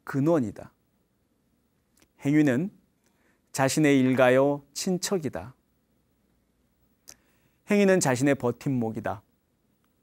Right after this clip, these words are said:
행위는 존재를 나눈다. 비천한 존재와 우월한 존재로. 일반적으로 생각할 때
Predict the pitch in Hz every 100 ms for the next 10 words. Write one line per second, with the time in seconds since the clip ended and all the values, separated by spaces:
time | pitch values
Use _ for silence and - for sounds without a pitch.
0 | _ _ - 147 139 120 190 _ _ _
1 | _ - 131 127 120 120 131 110 120 127
2 | 113 101 _ _ _ _ _ _ _ _
3 | _ _ _ _ - 127 - 139 131 127
4 | 120 120 123 120 113 190 _ _ _ _
5 | _ _ - 127 123 113 123 165 185 _
6 | - 120 117 107 101 104 - _ _ _
7 | _ _ _ _ _ _ _ _ _ _
8 | _ _ _ _ _ _ _ _ _ _
9 | _ _ _ _ _ _ 127 139 156 220
10 | 214 214 208 214 220 202 190 - 127 139
11 | 107 98